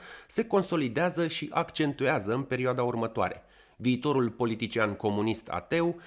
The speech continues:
semna, în ianuarie o mie nouă sute treizeci și trei, un apel de susținere a intelectualilor ardeleni în favoarea mitropolitului Nicolae Bălan al Ardealului,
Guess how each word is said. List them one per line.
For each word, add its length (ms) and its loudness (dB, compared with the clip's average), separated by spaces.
semna, 800 2
în 140 -2
ianuarie 440 2
o 40 0
mie 160 0
nouă 120 0
sute 140 -6
treizeci 320 -2
și 120 -8
trei, 360 0
un 160 2
apel 380 2
de 120 0
susținere 640 0
a 120 2
intelectualilor 960 0
ardeleni 800 0
în 140 -2
favoarea 460 2
mitropolitului 840 -2
Nicolae 480 2
Bălan 640 2
al 300 2
Ardealului, 720 0